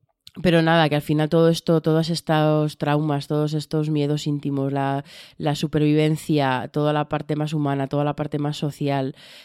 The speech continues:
em, el hecho de que te genera momentos de absoluta y te-, mm, tensión real,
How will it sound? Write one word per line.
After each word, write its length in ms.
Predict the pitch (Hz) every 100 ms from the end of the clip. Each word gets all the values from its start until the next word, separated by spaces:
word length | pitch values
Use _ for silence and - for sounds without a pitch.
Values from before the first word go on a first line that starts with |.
| -
em, 640 | 160 151 147 147 147 147 -
el 180 | 156
hecho 240 | 156 - 175
de 100 | 175
que 100 | 170
te 120 | 160
genera 640 | - 156 147 151 160 170 -
momentos 600 | 156 156 151 151 170 165
de 100 | 160
absoluta 800 | 151 - 151 143 147 165 165 170
y 300 | - 151 143
te-, 200 | - 147 -
mm, 260 | 165 151
tensión 800 | 147 147 139 - 151 151 160 185
real, 540 | 170 156 151 156 196